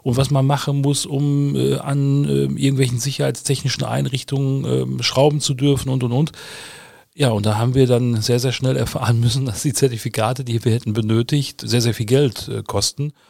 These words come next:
und haben beide uns vorgenommen, wir wollen erstmal ohne Fremdkapital starten. Ja, alles das, äh,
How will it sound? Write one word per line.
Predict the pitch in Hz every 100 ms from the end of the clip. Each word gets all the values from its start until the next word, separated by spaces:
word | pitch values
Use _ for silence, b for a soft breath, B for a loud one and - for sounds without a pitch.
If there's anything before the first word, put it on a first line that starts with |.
| b
und | 123 113
haben | 123 113
beide | 110 127
uns | 123 117
vorgenommen, | - 123 123 123 123
wir | 110
wollen | 120 123
erstmal | 123 120 123 120 120
ohne | 107 123 135
Fremdkapital | - 127 139 - 131 131 - 117 113
starten. | - 113 131 156 151
Ja, | 135 135
alles | 123 131 131
das, | 131 127 - -
äh, | 123